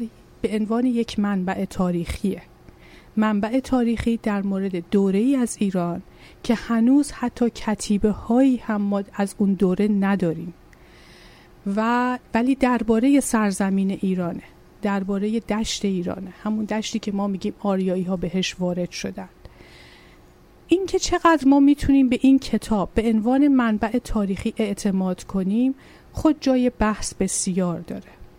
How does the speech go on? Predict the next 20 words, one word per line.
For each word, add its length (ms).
چرا 220
این 160
حرف 420
رو 100
می‌زنم؟ 680
برای 240
اینکه 640
خب 240
کافیه 460
ما 100
چند 320
تا 120
از 180
داستان‌های 720
پیامبران 840
کتاب 360
مقدس 540
رو 80
به 80
یاد 240